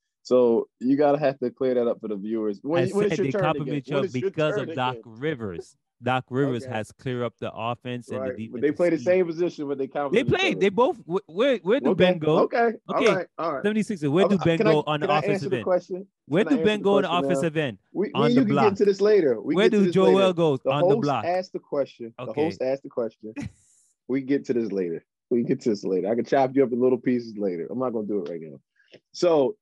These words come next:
Speaker 1: to answer the question, are they better with Ben? Clearly. Um, is he better with Ben? Well,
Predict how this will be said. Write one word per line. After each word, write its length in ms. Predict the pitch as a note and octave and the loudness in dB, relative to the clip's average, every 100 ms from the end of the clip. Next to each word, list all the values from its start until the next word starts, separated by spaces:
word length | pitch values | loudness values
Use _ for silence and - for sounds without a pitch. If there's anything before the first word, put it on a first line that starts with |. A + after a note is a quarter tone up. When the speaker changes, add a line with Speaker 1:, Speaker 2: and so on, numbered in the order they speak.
| - | -12
Speaker 1:
to 100 | C#3 | -8
answer 220 | D#3+ D#3+ | -4 -4
the 100 | C#3 | -4
question, 340 | C3 A2+ G#2+ - | -4 -4 -6 -8
are 140 | - D3 | -4 -2
they 100 | E3 | -2
better 320 | C3 D3+ C#3+ | -2 -4 -2
with 180 | C3 G#2+ | -4 -6
Ben? 320 | A#2+ B2 A#2+ _ _ _ _ _ _ _ _ _ - | -8 -8 -10 _ _ _ _ _ _ _ _ _ -14
Clearly. 400 | E3 C3+ E2+ D2+ _ _ _ _ _ _ _ _ _ - | -4 -4 -4 -10 _ _ _ _ _ _ _ _ _ -10
Um, 500 | A#2 A#2 A2+ G#2+ G2+ - _ _ - | -6 -4 -6 -8 -10 -14 _ _ -10
is 120 | A#2+ | -2
he 160 | G#3+ F#3+ | 0 2
better 260 | C#3 G#2+ | 2 2
with 180 | G2+ E2+ | -2 -4
Ben? 240 | G2 F#2 - _ _ _ _ - | -8 -10 -18 _ _ _ _ 0
Well, 480 | D#3 D#3+ D3 C#3 | 2 4 2 0